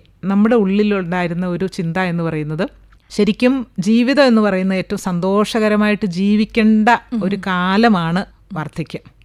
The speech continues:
Speaker 2: അതെ.
Speaker 1: കാരണം ആ, വയോജനങ്ങളെന്ന് പറയുന്നത് അവരുടെ ഉത്തരവാദിത്തങ്ങൾ ഏറ്റവും ഭംഗിയായിട്ട് നിർവഹിച്ച ആളുകളാണ്.
Speaker 2: ഉം ഉം.
Speaker 1: അപ്പൊ അവരെ സംബന്ധിച്ചിടത്തോളം അവരുടെ സന്തോഷം, അവരുടെ സ്വാതന്ത്ര്യം, അതിനാണ് നമ്മൾ തറവാട്ടിൽ ഏറ്റവും കൂടുതൽ പ്രാധാന്യം കൊടുക്കുന്നത്.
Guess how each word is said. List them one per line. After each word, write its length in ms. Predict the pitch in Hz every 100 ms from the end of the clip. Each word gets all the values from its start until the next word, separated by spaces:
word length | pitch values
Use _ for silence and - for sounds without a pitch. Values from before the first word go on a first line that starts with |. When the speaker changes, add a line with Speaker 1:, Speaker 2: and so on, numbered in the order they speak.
| - 226
Speaker 2:
അതെ. 160 | 185 - _ -
Speaker 1:
കാരണം 540 | 190 190 208 202 _ _ -
ആ, 400 | 160 180 180 175
വയോജനങ്ങളെന്ന് 800 | 175 185 196 208 208 214 214 196
പറയുന്നത് 520 | 180 175 175 185 190 -
അവരുടെ 300 | 165 180 190
ഉത്തരവാദിത്തങ്ങൾ 640 | 175 175 175 180 180 185
ഏറ്റവും 640 | 170 - _ _ 233 220
ഭംഗിയായിട്ട് 920 | 185 165 185 202 220 202 180 - 180 -
നിർവഹിച്ച 520 | 165 165 165 170 196 196
ആളുകളാണ്. 500 | 151 147 147 135 135
Speaker 2:
ഉം 140 | 226 180
ഉം. 160 | 196 - _ _ _
Speaker 1:
അപ്പൊ 140 | - 214
അവരെ 220 | 220 277
സംബന്ധിച്ചിടത്തോളം 800 | 269 226 208 196 190 196 196 202 -
അവരുടെ 360 | 175 208 233
സന്തോഷം, 600 | 254 202 170 170 165 - - - 190 170 185 214
അവരുടെ 280 | 165 190 202
സ്വാതന്ത്ര്യം, 720 | - 180 165 175 190 185 - - _ -
അതിനാണ് 420 | 208 262 240 190
നമ്മൾ 380 | 185 165 160 202 - 175
തറവാട്ടിൽ 380 | 165 160 156 170
ഏറ്റവും 280 | 151 180
കൂടുതൽ 320 | 160 151 156 170
പ്രാധാന്യം 480 | 180 151 147 147
കൊടുക്കുന്നത്. 380 | 147 143 - -